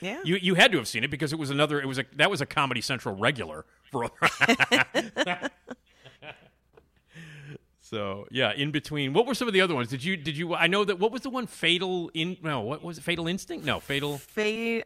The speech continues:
Speaker 1: uh, f-, yeah, Fatal Instinct.
Speaker 2: Fatal Instinct. That was the one with Armand Assante. It was like a
Speaker 1: Yes.
Speaker 2: a takeoff
Speaker 1: 'Cause it's
Speaker 2: on
Speaker 1: my,
Speaker 2: the
Speaker 1: it's, it's, uh, part of my favorite. I enjoy the parody.
Speaker 2: Yeah.
Speaker 1: Uh, the parody movies.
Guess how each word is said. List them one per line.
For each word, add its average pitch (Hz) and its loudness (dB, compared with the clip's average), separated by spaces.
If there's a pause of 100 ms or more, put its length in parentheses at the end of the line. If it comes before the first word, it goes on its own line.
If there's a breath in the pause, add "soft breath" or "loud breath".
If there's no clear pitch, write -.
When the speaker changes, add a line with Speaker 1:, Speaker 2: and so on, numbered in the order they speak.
Speaker 1:
uh, 196 2
f-, - -20
yeah, 233 8
Fatal 202 2
Instinct. 190 -2
Speaker 2:
Fatal 156 2
Instinct. 131 -4
That 127 6
was 127 2
the 143 -2
one 147 0
with 139 -2
Armand 131 2
Assante. 127 -2
It 120 2
was 110 -4
like 117 -2
a 104 0 (260 soft breath)
Speaker 1:
Yes. - 0
Speaker 2:
a 127 -4
takeoff 135 2
Speaker 1:
'Cause 131 4
it's 170 0
Speaker 2:
on 123 2
Speaker 1:
my, 107 0 (840)
Speaker 2:
the - -8
Speaker 1:
it's, - -16
it's, 170 -6
uh, 147 2 (200)
part 175 -2
of 165 -4
my 156 0
favorite. 156 -2
I 165 2
enjoy 160 2
the 135 -8
parody. 139 -4 (760)
Speaker 2:
Yeah. 117 2 (100)
Speaker 1:
Uh, 139 0
the - -16
parody 156 0
movies. 127 -10